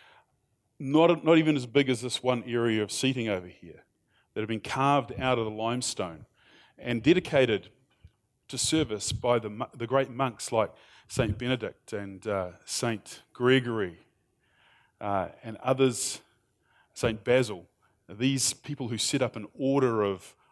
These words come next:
life and an order of worship, and in doing so,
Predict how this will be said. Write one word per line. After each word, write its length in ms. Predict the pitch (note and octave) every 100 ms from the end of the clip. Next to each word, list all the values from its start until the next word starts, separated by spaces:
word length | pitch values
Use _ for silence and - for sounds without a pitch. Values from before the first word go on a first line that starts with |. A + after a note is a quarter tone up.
| -
life 480 | G#2 G#2+ E3 -
and 120 | G#2 G2+
an 60 |
order 320 | F#2+ B2 A#2 G2
of 120 | E2+
worship, 400 | F#2 G#2+ - G#3+ _ _ _ _ _ _ _ _
and 120 | A#2+
in 120 | A2 G#2
doing 280 | C#3+ F3
so, 460 | E3 - A#2 G#2 G2